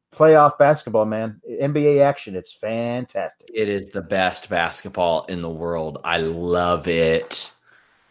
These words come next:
Speaker 2: I love it. Guys, uh, we will be live for the Listen Ya Boy Wednesday, six P M Eastern. But hey, that's not the only thing we got Wednesday. Over on Fightful Select dot com,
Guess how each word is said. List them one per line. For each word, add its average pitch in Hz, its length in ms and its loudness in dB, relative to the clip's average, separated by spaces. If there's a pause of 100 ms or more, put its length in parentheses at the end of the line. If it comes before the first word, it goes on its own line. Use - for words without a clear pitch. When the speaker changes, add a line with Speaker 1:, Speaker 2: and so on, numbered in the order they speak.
(500)
Speaker 2:
I 92 80 2
love 85 380 4
it. 76 140 -2 (760)
Guys, 135 480 4
uh, 113 380 2
we 143 120 2
will 147 140 0
be 139 140 2
live 139 380 4
for 139 100 -4
the 123 80 0
Listen 147 340 2
Ya 131 80 2
Boy 135 280 6
Wednesday, 156 420 2
six 180 300 -4
P 165 220 -4
M 147 220 0
Eastern. 185 540 -4 (680)
But 117 120 -6
hey, 196 520 2
that's 135 160 -4
not 175 140 2
the 156 120 0
only 185 200 4
thing 165 180 0
we 131 60 0
got 117 240 2
Wednesday. 113 580 -2 (160)
Over 208 280 4
on 247 100 2
Fightful 233 360 4
Select 214 360 4
dot 190 220 4
com, 165 400 -2